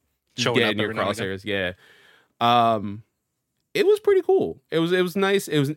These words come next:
Speaker 2: you know, not necessary. Not necessary where you get, like, probably a little better than Harv's disdain for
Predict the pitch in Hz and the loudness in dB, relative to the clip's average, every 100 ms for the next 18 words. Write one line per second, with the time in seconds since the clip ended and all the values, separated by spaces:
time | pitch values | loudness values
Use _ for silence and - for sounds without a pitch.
0 | - 156 87 - _ _ _ - 214 123 | -6 -6 -6 -8 _ _ _ -2 -2 0
1 | 113 - 113 110 98 95 113 _ _ - | -2 -4 -8 -4 -4 -4 -10 _ _ -6
2 | 123 120 110 113 104 101 101 101 87 92 | -4 -4 -6 -6 -6 -4 -6 -6 -6 -6
3 | 98 - _ _ _ _ _ _ _ _ | -6 -10 _ _ _ _ _ _ _ _
4 | _ - _ _ _ _ _ - 190 220 | _ -20 _ _ _ _ _ 0 2 4
5 | 131 - _ 139 139 151 127 - 120 117 | 2 -2 _ -2 0 2 0 -2 -2 0
6 | 135 131 117 110 107 104 _ _ _ _ | 0 0 0 0 -4 -10 _ _ _ _
7 | _ _ _ _ 110 113 120 113 110 104 | _ _ _ _ -8 0 2 2 -2 -8
8 | 104 117 - 110 107 - 101 101 | -8 -6 -4 -4 -4 -6 -6 -4